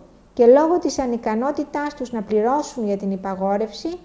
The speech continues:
τους την είχε προσφέρει ως δώρο ένας φίλος του Κέισι. Αφού απέκτησε πρόσβαση στα αρχεία, ο Κέισι ανέφερε ότι ο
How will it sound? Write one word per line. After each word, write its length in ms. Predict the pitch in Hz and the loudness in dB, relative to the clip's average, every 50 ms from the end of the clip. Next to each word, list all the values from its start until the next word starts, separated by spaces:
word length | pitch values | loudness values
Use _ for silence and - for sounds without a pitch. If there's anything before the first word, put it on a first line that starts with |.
| - - - - _ _ - - | -18 -20 -20 -20 _ _ -8 -4
τους 220 | - 294 285 285 | -2 -2 -2 -2
την 180 | - 302 269 277 | -2 -2 -2 -2
είχε 240 | 302 285 - 285 | -2 0 2 2
προσφέρει 640 | 269 - 214 208 196 - - - 233 233 240 240 262 | 4 4 2 -2 -4 -6 -2 0 2 2 4 4 4
ως 200 | 247 226 202 185 | 2 2 0 -2
δώρο 600 | 180 190 196 190 202 202 202 220 247 269 269 - - | -2 -2 -2 0 0 0 0 0 -2 -2 -4 -8 -6
ένας 320 | 247 254 254 247 233 240 | -6 -4 -4 -4 -6 -8
φίλος 380 | - - 240 240 240 233 226 - | -8 -4 -2 -2 0 -2 -2 -6
του 120 | - - - | -10 -10 -6
Κέισι. 520 | - 208 196 180 180 185 - - - - - - - _ _ _ _ _ - - _ _ - - - - - - - - - - - - - - - - - - - - _ _ - - - - - - - - - - - _ _ - _ | -4 -2 -2 -2 -4 -8 -12 -16 -18 -20 -20 -20 -20 _ _ _ _ _ -20 -20 _ _ -20 -20 -20 -20 -20 -20 -20 -20 -20 -20 -20 -20 -20 -20 -20 -20 -20 -20 -20 -20 _ _ -20 -20 -20 -20 -20 -20 -20 -20 -20 -20 -20 _ _ -12 _
Αφού 280 | - 247 247 - - 370 | -6 -6 -2 0 0 0
απέκτησε 600 | 349 349 - 330 330 330 - - 294 262 - 262 | 0 2 2 2 2 2 0 -4 -4 -2 -2 -2
πρόσβαση 600 | 269 - - 269 269 269 269 233 208 208 - 220 | 0 2 4 4 4 4 2 0 -4 -4 -6 -10
στα 200 | 190 - - 196 | -10 -8 -8 -6
αρχεία, 540 | 185 185 185 190 - - 294 320 339 381 381 - - - - - - - - | -6 -6 -8 -8 -6 -6 -4 -4 -6 -8 -10 -16 -20 -20 -20 -20 -20 -6 -2
ο 140 | - 285 285 | 0 0 0
Κέισι 480 | 285 - 339 330 320 311 294 - 269 | 2 2 2 4 2 2 0 -2 -2
ανέφερε 640 | 233 208 202 202 208 233 277 - - 311 302 302 285 | -2 0 0 -2 -2 -2 -4 -2 0 0 4 4 4
ότι 180 | 247 240 - 208 | 4 4 2 -2
ο 80 | 185 | -2